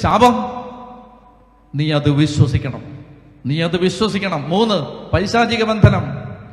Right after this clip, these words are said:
കുഞ്ഞാടിന്റെ രക്തത്താൽ മുദ്രയിടപ്പെട്ട, എല്ലാ ദിവസവും പരിശുദ്ധ കുർബാന സ്വീകരിച്ച് യേശുക്രിസ്തുവിന്റെ രക്തം കുടിക്കുന്ന നിന്റെ മേൽ ഏത് പിശാചിന് എന്തധികാരം?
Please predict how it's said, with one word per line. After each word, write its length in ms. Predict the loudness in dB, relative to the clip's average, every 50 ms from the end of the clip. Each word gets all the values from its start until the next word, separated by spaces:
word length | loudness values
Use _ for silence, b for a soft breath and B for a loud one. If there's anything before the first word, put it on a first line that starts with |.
| -20 -20 -20 -12 -8 -6
കുഞ്ഞാടിന്റെ 540 | -4 0 2 4 4 4 4 2 0 0
രക്തത്താൽ 500 | 0 -2 -2 0 0 0 2 2 0 2
മുദ്രയിടപ്പെട്ട, 720 | 0 -2 -2 0 2 4 4 4 4 4 4 4 2 4 4 0 0 0 -2 -8 -12 -14 -16 -16 -12 -8 -6
എല്ലാ 360 | -4 -4 -2 0 2 2 4
ദിവസവും 420 | 6 6 6 6 6 4 0 -2 -2
പരിശുദ്ധ 400 | -2 -4 -4 -4 -4 0 0 2
കുർബാന 340 | 2 2 2 2 2 0 0
സ്വീകരിച്ച് 440 | -4 -4 -4 -4 -4 -4 -2 -2
യേശുക്രിസ്തുവിന്റെ 760 | -2 -2 0 -2 -4 -2 -2 -2 -2 0 0 0 0 0 -4 -4
രക്തം 460 | -4 -4 -6 -6 -4 0 0 0 0 0 -2 -2
കുടിക്കുന്ന 600 | 0 0 0 -2 -2 -6 -4 -2 -2 -2 -2 -4 -8 -12 -12 -8
നിന്റെ 280 | -6 -4 -2 0 2 2
മേൽ 280 | 2 2 0 0 -2 -6 -10 -12 -14 -8 -4
ഏത് 400 | 2 6 6 6 6 6 4 2
പിശാചിന് 760 | 2 2 2 2 2 2 2 0 0 -2 -2 -6 -6 -4 -4
എന്തധികാരം? 640 | -2 2 4 4 6 6 6 4 4 2 2 0